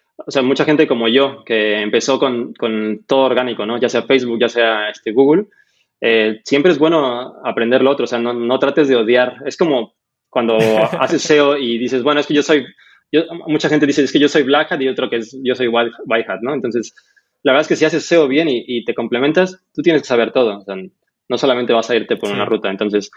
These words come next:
Speaker 1: tú conoces todo, tal vez prefieres una u otra,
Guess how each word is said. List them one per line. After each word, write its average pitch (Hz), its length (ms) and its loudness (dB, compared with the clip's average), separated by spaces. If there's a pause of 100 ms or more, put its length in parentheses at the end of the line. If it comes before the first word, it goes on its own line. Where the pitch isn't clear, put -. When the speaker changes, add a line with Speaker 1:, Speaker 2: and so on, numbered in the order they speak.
(120)
Speaker 1:
tú 143 120 2
conoces 139 320 0
todo, 170 260 2
tal - 140 0
vez 151 280 2
prefieres 139 420 0
una 147 280 0
u 117 140 -2
otra, 170 340 0